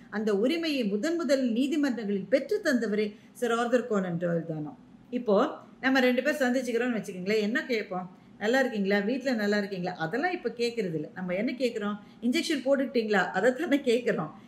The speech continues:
இன்றைக்கு இந்த காலத்திலே கூட, ஆம், ஊசி போட்டுக் கொள்வதற்கு, தடுப்பூசி போட்டுக் கொள்வதற்கு இவ்வளவு பேர் பயப்படுகிறார்கள்,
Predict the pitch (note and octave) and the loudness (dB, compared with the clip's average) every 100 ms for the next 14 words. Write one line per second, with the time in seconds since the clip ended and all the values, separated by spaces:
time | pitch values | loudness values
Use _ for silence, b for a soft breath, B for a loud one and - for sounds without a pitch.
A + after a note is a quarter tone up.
0 | B G#3 B3+ E4 F#4 G#4 G4+ D#4 G3+ A#3+ | B 0 0 2 2 2 2 0 0 0
1 | B3+ D4+ F#4 E4 D4 C4+ B3+ B3 G3+ F3+ | 0 0 -2 4 4 6 4 0 0 -2
2 | F#3 E3 B3+ - B B B - G#3 G3+ | -2 2 0 -2 B B B -4 0 0
3 | F#3 F#3+ F#3 F#3+ F#3+ - C4 F4+ F#4+ F4+ | 0 -4 -8 -10 -12 -6 -2 0 0 2
4 | A#3+ G3+ F#3+ G3+ F3+ F3 E3+ - G3+ G3+ | 2 2 2 2 4 0 0 -6 -8 0
5 | G3+ A3 D#4+ - E4 - B3 F#3+ F3+ F3 | 2 2 -2 -4 -4 -2 -2 -2 -4 -4
6 | E3 D#3 D3+ D3+ B3 G#3 F#3+ A#3+ F#4 G4+ | -4 -4 -8 -6 -4 -2 -2 0 0 0
7 | - C#4+ G3 F#3 G#3+ C#4+ C#4 A3 F#3+ E3 | 0 0 2 2 2 2 0 0 -2 -4
8 | D#3 E3 | -4 -6